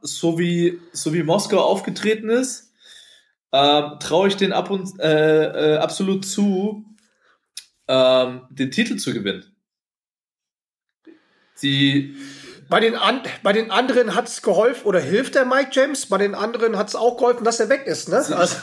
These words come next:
Speaker 2: bei den
Speaker 1: sie spielen
Speaker 2: Moskauern,
Speaker 1: deutlich
Speaker 2: also das
Speaker 1: besser als Mannschaft zusammen.
Speaker 2: Viel besser.
Speaker 1: Ähm,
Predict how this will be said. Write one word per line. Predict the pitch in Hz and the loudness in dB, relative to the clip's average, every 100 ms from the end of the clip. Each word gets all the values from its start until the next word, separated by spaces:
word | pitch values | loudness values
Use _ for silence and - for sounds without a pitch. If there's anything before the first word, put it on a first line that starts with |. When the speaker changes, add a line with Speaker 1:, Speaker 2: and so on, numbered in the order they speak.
| - | -6
Speaker 2:
bei | 202 175 | 0 0
den | 165 | 2
Speaker 1:
sie | 170 | 0
spielen | 170 151 | 0 0
Speaker 2:
Moskauern, | 147 | 2
Speaker 1:
deutlich | 170 190 180 | 2 2 0
Speaker 2:
also | 180 | 0
das | 180 | 2
Speaker 1:
besser | 165 | 2
als | 151 151 | 2 0
Mannschaft | 160 175 185 | -2 0 -4
zusammen. | - 147 160 190 202 - - | -4 -4 -2 -2 -8 -14 -4
Speaker 2:
Viel | 277 202 | -2 2
besser. | 165 - 196 - | 0 2 -2 0
Speaker 1:
Ähm, | 117 117 120 123 123 120 120 120 120 | 2 4 4 4 2 -6 -10 -12 -16